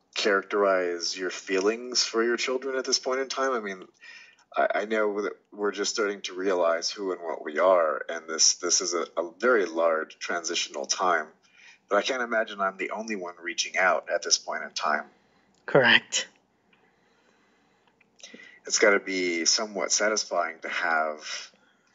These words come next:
Speaker 1: it. And, you know, I, I would imagine you've lost most of your judgment, but you still have all of your love there. To, to feel the love from your children start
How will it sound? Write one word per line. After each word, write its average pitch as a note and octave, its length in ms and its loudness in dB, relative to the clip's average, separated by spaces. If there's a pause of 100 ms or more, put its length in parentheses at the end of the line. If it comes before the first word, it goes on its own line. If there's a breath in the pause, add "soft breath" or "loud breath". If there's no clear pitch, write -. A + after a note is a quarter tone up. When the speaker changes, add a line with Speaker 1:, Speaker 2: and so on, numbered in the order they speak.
(580 loud breath)
Speaker 1:
it. - 220 -2 (500)
And, C3+ 160 -2
you C3+ 100 0
know, A#2 140 4
I, D#2+ 280 2
I A2 40 -2
would A2 120 -2
imagine G2 360 -6
you've F#2 180 -8
lost E2+ 280 2
most F2 180 -6
of F2 80 -8
your E2 100 -4
judgment, D#2+ 480 0
but E2 360 4 (320 loud breath)
you G#2 100 -2
still G2+ 340 4
have E2 440 2 (500)
all F#2+ 200 2
of E2+ 80 -10
your D#2 160 -8
love F#2 260 2
there. D#2 280 -2
To, - 240 -4 (120)
to F#2+ 100 -8
feel A2+ 260 2
the F#2+ 80 0
love F#2+ 280 2
from F#2+ 160 -14
your F2 100 -6
children F2+ 320 -4
start - 240 0